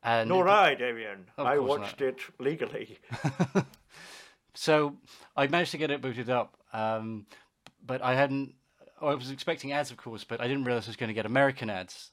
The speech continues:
Speaker 1: and that was kind of
Speaker 2: Ooh.
Speaker 1: fascinating. Um,
Speaker 2: Oh, so did you get a V P N?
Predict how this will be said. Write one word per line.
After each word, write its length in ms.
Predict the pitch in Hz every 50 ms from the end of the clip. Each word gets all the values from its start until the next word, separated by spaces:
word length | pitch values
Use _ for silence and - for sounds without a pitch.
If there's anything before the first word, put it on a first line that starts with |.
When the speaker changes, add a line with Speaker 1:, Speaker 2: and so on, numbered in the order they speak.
| _ _
Speaker 1:
and 360 | - 101 104 104 101 101 98 - -
that 160 | 127 123 -
was 100 | 143 -
kind 240 | - - - 98 104
of 80 | 120
Speaker 2:
Ooh. 40 | 113
Speaker 1:
fascinating. 760 | - 120 117 117 - - 104 98 95 90 - 95 90 90 90 _ _ - - - - - - _ _ _ _ _ _
Um, 240 | 113 104 107 107 110
Speaker 2:
Oh, 40 | 202
so 140 | 190 - 240
did 200 | 220 240 226 202
you 80 | 240 214
get 140 | 262 247
a 40 | 240
V 140 | 214 247 247
P 120 | 247 262
N? 280 | 269 254 - - - -